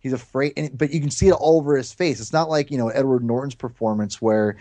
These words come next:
you know, he just is like, he's determined. That's, that's the way he kinda came off in the, in the first film. Ruffalo comes off nervous at all times. He's always on edge, and he, and, and, and it, but in a very subtle way,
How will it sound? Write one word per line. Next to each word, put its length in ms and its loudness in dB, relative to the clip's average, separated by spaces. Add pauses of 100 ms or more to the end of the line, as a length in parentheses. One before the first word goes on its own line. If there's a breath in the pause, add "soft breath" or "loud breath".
(360 loud breath)
you 100 0
know, 160 4
he 160 -2
just 220 -2
is 120 -4
like, 160 4
he's 140 -4
determined. 560 -2 (100)
That's, 220 0
that's 240 -2
the 80 0
way 220 4
he 100 -2
kinda 220 0
came 200 -4
off 220 0
in 60 -4
the, 260 -10
in 80 -4
the 240 -2
first 320 -4
film. 320 0 (540 soft breath)
Ruffalo 440 4
comes 280 -2
off 180 0
nervous 640 -2 (580)
at 80 4
all 200 4
times. 440 -4
He's 160 -10
always 420 2
on 220 -2
edge, 500 -8 (400 soft breath)
and 100 -2
he, 160 -2
and, 300 -2
and, 220 0
and 140 2
it, 140 0
but 280 0
in 80 4
a 40 4
very 200 6
subtle 320 2
way, 420 -2